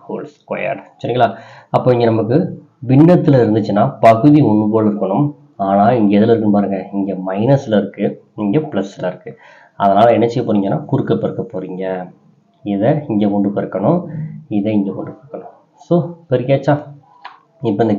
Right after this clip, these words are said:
கீழ் ரெண்டையும் டைரக்டா பெருக்கி போட்டாச்சு. இப்ப ஃபார்முலா அப்படியே எழுத போறோம். இது என்ன ஃபார்முலா அப்படி இருக்குன்னு பாருங்கப்பா. A plus B the whole square. இப்ப ஃபார்முலா என்னது? ஏ ஸ்கொயர் பிளஸ்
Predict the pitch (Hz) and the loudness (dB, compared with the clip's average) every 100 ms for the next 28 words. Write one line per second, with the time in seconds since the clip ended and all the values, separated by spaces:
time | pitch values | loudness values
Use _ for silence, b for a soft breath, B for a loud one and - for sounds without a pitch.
0 | 98 123 113 101 110 101 98 98 104 95 | -2 -2 0 2 0 2 0 0 -2 -4
1 | 98 92 92 90 90 127 165 B B B | -8 -8 -8 -8 -8 -4 -4 B B B
2 | B - 110 117 - 104 147 165 - 117 | B -8 -2 -2 2 2 4 2 2 0
3 | 101 92 98 - - 110 117 113 120 147 | 0 -2 -4 -8 -10 -4 0 2 4 2
4 | 131 120 113 110 107 107 104 101 110 104 | 4 4 4 2 0 0 2 2 2 0
5 | - B B - 110 113 120 - 120 107 | -2 B B -8 0 2 2 0 0 0
6 | - 104 104 101 165 190 - - - - | -2 0 2 4 4 4 0 -8 -20 -12
7 | - 104 95 - - 101 - - - 113 | -2 0 -2 -6 -4 -2 -2 -4 2 4
8 | 117 110 110 127 - B B - 104 98 | 4 2 0 -2 -4 B B -4 0 0
9 | - - 101 117 180 175 - _ _ 104 | -2 -2 2 4 2 -2 -12 _ _ -4
10 | 98 | -2